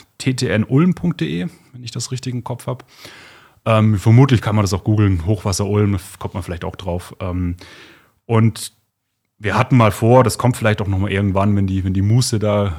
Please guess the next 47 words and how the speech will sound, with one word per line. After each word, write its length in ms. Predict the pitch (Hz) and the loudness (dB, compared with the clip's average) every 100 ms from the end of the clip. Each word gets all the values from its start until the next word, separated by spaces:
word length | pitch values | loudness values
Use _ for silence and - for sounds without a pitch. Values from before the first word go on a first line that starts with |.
| 87 | -10
groß 300 | - 104 101 | -6 -4 -2
ist, 200 | 107 - | -4 -4
auch 160 | 95 98 | -6 -4
noch 260 | 101 92 - | -6 -6 -8
irgendwie 320 | 98 101 95 | -2 0 -2
was 120 | 92 110 | -4 -6
mit 120 | 95 | -6
einer 120 | 85 | -6
App 160 | 87 - | -6 -2
zu 120 | 104 | -2
machen, 240 | 95 87 | -2 -4
dass 240 | 87 - 92 | -8 -10 -8
man 160 | 92 | -6
irgendwie 240 | 98 98 98 | -2 -2 -2
auch 120 | - | -4
eine 60 | |
Nachricht 340 | 85 82 - - | -6 -6 -8 -8
kriegt, 220 | 92 - | -10 -8
so 100 | 90 | -6
eine, 220 | 85 82 82 | -4 -4 -8
so 80 | 85 | -6
eine 120 | 85 | -6
Push-Notification, 920 | - 101 101 92 80 - - 85 98 | -2 -2 -2 -6 -8 -14 -10 -8 -6
also 160 | 78 85 | -6 -8
es, 100 | - _ - | -10 _ -4
dein 140 | 107 | 2
Handy 200 | 110 127 | 4 4
piepst, 440 | - 117 113 - 98 | 2 0 0 -6 -6
wenn 260 | 92 104 92 - | -2 0 -2 -4
Hochwasser 400 | 95 - 87 85 | -4 -4 -4 -4
ist, 160 | 101 - - - - | -4 -6 -18 -18 -6
dass 160 | 107 117 | -2 2
man 140 | 110 | 2
schon 300 | - 110 101 - - - - - | 4 2 2 -4 -20 -20 -16 0
morgens 320 | 113 135 123 | 4 6 6
im 80 | 101 | 4
Bett 200 | 107 107 | 2 2
weiß, 220 | 104 98 | 0 0
okay, 320 | 95 107 104 | 0 4 4
heute 180 | 98 104 | 2 -2
fahre 140 | 98 | -4
ich 80 | 90 | -6
einen 80 | 87 | -4
anderen 200 | 90 85 | -4 -4
Weg 180 | 80 - | -8 -10
zur 100 | 80 | -14
Arbeit. 260 | - 80 | -12 -14